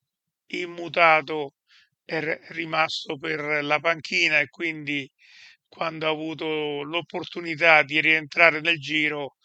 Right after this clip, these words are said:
ha salutato i suoi compagni d'avventura, eh, televisivi.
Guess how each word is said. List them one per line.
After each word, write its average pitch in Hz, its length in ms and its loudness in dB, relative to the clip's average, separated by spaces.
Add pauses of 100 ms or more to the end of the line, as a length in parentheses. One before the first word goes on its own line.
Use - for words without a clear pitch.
(340)
ha 156 220 0
salutato 151 1000 2
i 151 140 -6
suoi 160 260 -2
compagni 151 540 0
d'avventura, 147 760 -2 (580)
eh, 156 180 -6
televisivi. - 920 -4